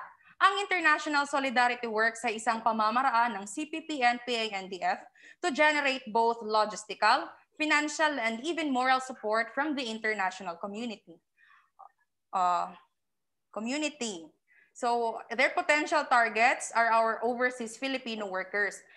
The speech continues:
So, paalala lang po sa ating mga O F Ws, dobleng ingat lang po tayo, hindi lamang sa pandemya na dulot ng covid, kundi pati na rin po sa mga makakaliwang grupo.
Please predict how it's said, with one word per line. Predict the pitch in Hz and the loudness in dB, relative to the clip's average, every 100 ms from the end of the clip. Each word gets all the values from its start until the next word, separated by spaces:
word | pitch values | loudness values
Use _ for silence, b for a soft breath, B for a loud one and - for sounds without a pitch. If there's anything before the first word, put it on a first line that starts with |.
| B - | B -2
So, | 339 370 | 2 4
paalala | 359 349 349 339 330 | 6 6 8 6 4
lang | 311 302 | 2 2
po | 247 254 - | 2 2 2
sa | 269 254 | 2 2
ating | 262 254 | 0 -2
mga | 247 233 | 0 0
O | 226 226 | 0 -2
F | 247 | -6
Ws, | 202 202 202 202 202 233 - | 0 2 2 -4 -6 -8 -8
dobleng | 208 247 240 247 | -2 0 0 -4
ingat | 247 247 247 | -4 -4 -2
lang | 233 | -4
po | 226 | -6
tayo, | 220 202 202 202 302 B B B B | 0 2 2 0 -2 B B B B
hindi | 339 339 | -4 -2
lamang | 330 311 311 320 | 2 2 2 0
sa | 294 | -2
pandemya | 302 277 254 254 254 247 | 0 0 0 0 0 -2
na | 226 | -2
dulot | 233 220 220 | -4 -4 -4
ng | 214 | -8
covid, | 208 220 262 220 233 | -2 0 0 -4 -10
kundi | 233 240 233 | -6 -6 -6
pati | 226 247 254 | -2 -2 0
na | 247 | -2
rin | 233 220 | -2 -4
po | 202 202 | -6 -6
sa | - | -6
mga | 247 220 220 | -4 -2 -2
makakaliwang | 226 202 196 190 190 190 196 | -2 -4 -4 -6 -6 -10 -8
grupo. | 180 165 180 180 156 - | -12 -8 -2 -2 -2 -10